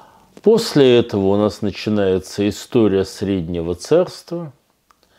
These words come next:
А Среднее Царство не строило пирамид. Пирамида — это север, это зона в районе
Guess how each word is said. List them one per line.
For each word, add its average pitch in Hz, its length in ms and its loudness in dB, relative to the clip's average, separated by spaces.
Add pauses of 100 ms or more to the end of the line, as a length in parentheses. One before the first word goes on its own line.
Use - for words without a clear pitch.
(960)
А 113 120 4
Среднее 147 540 4
Царство 120 560 0
не 147 280 4
строило 95 1160 0
пирамид. 123 600 -6
Пирамида — 117 540 -2
это 92 260 -6
север, 147 520 -2
это 98 240 -4
зона 95 340 -2
в 87 140 -6
районе 90 560 -4